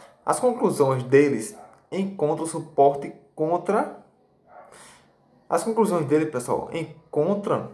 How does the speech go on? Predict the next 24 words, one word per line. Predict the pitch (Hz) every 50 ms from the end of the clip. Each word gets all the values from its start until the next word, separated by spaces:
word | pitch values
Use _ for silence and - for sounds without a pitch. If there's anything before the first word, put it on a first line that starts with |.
| - _ _
suporte | - - 143 127 - - - - - 120 139 - - - - - - - -
contra. | - 131 156 147 - 120
Ele | 120 - - - _ _ _ _ _ _ _ _ _ - -
tá | 180
falando | 175 180 175
se | 175 - 208 196
baseiam. | 208 - 330 240 - - 123 131 143 135 120 104 101 - - - - -
Não | -
tá | 190
falando | - 247 220 202
que | 202 196
encontra | 170 - - 151 143 -
suporte | - 165 - - - - - - - 123 123 - - _
contra | - 139 135 131 120 -
uma | 120 123
análise. | 120 117 - - - - 87 - - - - _ _ _ _ _ - - - - - - _
Certo? | - - - 143 156 196 214 214 - - - - _ _ _ _ _
Então | - 135 135 143
a | 139 135
gente | 135 135
descarta | 131 127 - - - - 110 - - 117
a |
letra | 123 131 131 - - 123 101
A. | 87 - -